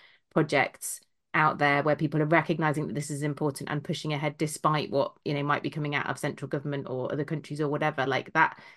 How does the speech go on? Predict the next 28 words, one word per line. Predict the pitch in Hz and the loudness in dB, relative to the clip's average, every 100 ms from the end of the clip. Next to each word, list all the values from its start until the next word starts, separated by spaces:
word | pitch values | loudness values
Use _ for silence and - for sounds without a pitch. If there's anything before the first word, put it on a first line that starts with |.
| _ _ _ 180 | _ _ _ 0
was | 156 | 0
just | - 170 - - | 2 2 2 4
so | 185 170 170 165 - | 6 8 8 8 4
encouraging | - 165 - 185 165 - 143 151 160 - - | 0 -4 4 6 6 4 0 0 -4 -6 2
for | 226 | 6
me, | 185 175 170 160 - - | 8 6 6 4 0 0
um, | 151 147 151 - | 2 2 0 0
you | 170 | 2
know, | 147 | 4
to | 135 165 | 2 2
hear | 170 165 | 4 4
that. | 156 127 107 - - - _ _ _ - | 4 2 0 -2 -6 -20 _ _ _ 2
Do | 208 | 2
you | 262 | 2
find, | 226 247 233 226 220 - - | 4 6 6 4 0 -6 -2
so | 220 | 8
if | 202 202 | 10 10
people | 240 226 233 | 2 0 0
at | 196 | 4
home, | 185 175 175 160 _ _ _ _ | 4 4 2 -4 _ _ _ _
obviously | 151 165 175 | 0 2 4
we've | 185 | 4
got | - 160 | 4 4
an | |
audience | 170 156 160 - | 4 2 0 2
who | 170 160 | 4 6
are, | 156 156 - - _ - | 6 4 0 -20 _ -4
um, | 151 147 147 | -2 -2 -4